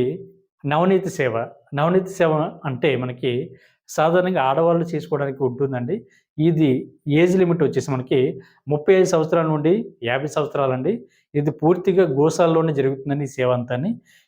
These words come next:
ఇది వీళ్ళకు కూడా మనకి టెంపుల్ డ్యూటీ అన్నది కూడా వేయడం జరుగుతుందండి. వీళ్ళు కూడా లాటరీ పద్ధతిలో తిరుమలలో జరుగుతున్నటువంటి స్వామివారి యొక్క ప్రధాన ఆలయంలో వీళ్ళకు కూడా టెంపుల్ డ్యూటీ అన్నది లక్కీ డిప్‌లో తీయడం జరుగుతుంది కాబట్టి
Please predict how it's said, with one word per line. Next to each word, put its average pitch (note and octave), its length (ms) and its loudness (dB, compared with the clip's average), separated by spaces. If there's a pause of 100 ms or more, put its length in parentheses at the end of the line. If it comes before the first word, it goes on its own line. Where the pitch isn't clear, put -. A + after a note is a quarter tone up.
ఇది D#3 160 4 (340)
వీళ్ళకు F3+ 320 4
కూడా F3+ 160 2
మనకి E3 240 0
టెంపుల్ D3 380 0
డ్యూటీ F3 260 4
అన్నది D3+ 240 2
కూడా D3 160 4
వేయడం C#3+ 260 4
జరుగుతుందండి. C3+ 540 0 (440)
వీళ్ళు C#3+ 180 4
కూడా E3 180 4
లాటరీ C3+ 320 0
పద్ధతిలో C3 420 -4 (480)
తిరుమలలో D#3 640 2 (140)
జరుగుతున్నటువంటి C#3+ 640 0
స్వామివారి C#3 420 0
యొక్క C3+ 120 -2
ప్రధాన C#3+ 480 0
ఆలయంలో D3+ 440 2 (500)
వీళ్ళకు E3 280 2
కూడా E3 180 2 (120)
టెంపుల్ C#3+ 300 -4
డ్యూటీ D3 240 0
అన్నది C#3+ 260 -2
లక్కీ C3 240 -4
డిప్‌లో D3+ 260 -2
తీయడం C#3 300 -2
జరుగుతుంది C3 360 -2
కాబట్టి C#3+ 320 2